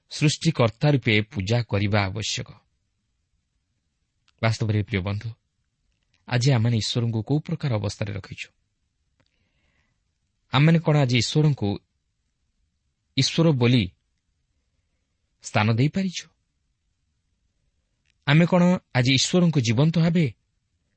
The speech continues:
ସ୍ଥାନ ଦେଇପାରିଛୁ? ନା ଆମମାନେ ତାହାଙ୍କୁ ଏହି ସୃଷ୍ଟ ବସ୍ତୁ ସହିତ ତୁଳନା କରୁଅଛୁ, ଏହି ସୃଷ୍ଟି ସହିତ ତୁଳନା କରୁଅଛୁ? କିନ୍ତୁ ଈଶ୍ୱର ଆମମାନଙ୍କର ସେ ପ୍ରକାର ଈଶ୍ୱର ନୁହନ୍ତି।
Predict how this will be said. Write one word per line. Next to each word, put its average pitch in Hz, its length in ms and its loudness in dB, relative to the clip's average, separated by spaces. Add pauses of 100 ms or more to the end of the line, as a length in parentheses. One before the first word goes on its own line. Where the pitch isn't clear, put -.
(460)
ସ୍ଥାନ 127 300 0
ଦେଇପାରିଛୁ? 175 580 -2 (1700)
ନା 117 160 2
ଆମମାନେ 135 300 2
ତାହାଙ୍କୁ 123 480 -2 (480)
ଏହି 120 120 2
ସୃଷ୍ଟ - 420 -4
ବସ୍ତୁ 113 500 -2
ସହିତ 147 280 -2
ତୁଳନା 127 340 -2
କରୁଅଛୁ, 156 500 -8 (1300)
ଏହି 127 120 2
ସୃଷ୍ଟି - 380 -2
ସହିତ 160 280 0
ତୁଳନା 151 360 -2
କରୁଅଛୁ? 123 400 -8 (1800)
କିନ୍ତୁ 110 180 -4
ଈଶ୍ୱର 139 300 -2
ଆମମାନଙ୍କର 123 380 -4
ସେ 120 140 -6
ପ୍ରକାର 117 340 -6
ଈଶ୍ୱର - 280 -8
ନୁହନ୍ତି। 107 320 -12